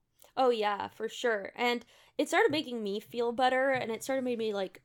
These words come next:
discover new ways to, like, make art and express art, 'cause I still, you know, I, y-, y-, like you said, you said I have, like, a very specific style, but, like, I still am very lost and, like, don't know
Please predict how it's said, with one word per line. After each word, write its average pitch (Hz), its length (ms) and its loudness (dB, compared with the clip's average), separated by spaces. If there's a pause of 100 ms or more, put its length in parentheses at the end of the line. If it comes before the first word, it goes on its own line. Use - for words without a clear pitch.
(140)
discover 220 800 -2
new 190 240 -4
ways 185 380 -4
to, 220 100 -10
like, - 360 -8
make 185 360 -10
art 202 240 -2
and 185 120 -8
express - 680 -8
art, 226 360 -4
'cause - 180 -8 (520)
I 254 60 0
still, 403 480 2
you 233 160 0
know, 196 180 -2
I, 226 140 -6 (320)
y-, - 120 -18
y-, - 220 -16
like 247 220 2
you 262 80 -6
said, 214 180 -4
you 208 80 -8
said 214 180 -6
I 214 100 -2
have, 208 100 -2
like, 208 120 -4
a 214 40 -2
very 196 200 0
specific 202 440 -8
style, 196 280 0
but, 202 140 -2
like, 202 160 0
I 254 140 0
still 254 300 0
am 214 140 -2
very 190 220 0
lost 175 400 -4
and, 196 140 -6
like, 165 180 -12
don't 185 220 -2
know 180 320 -4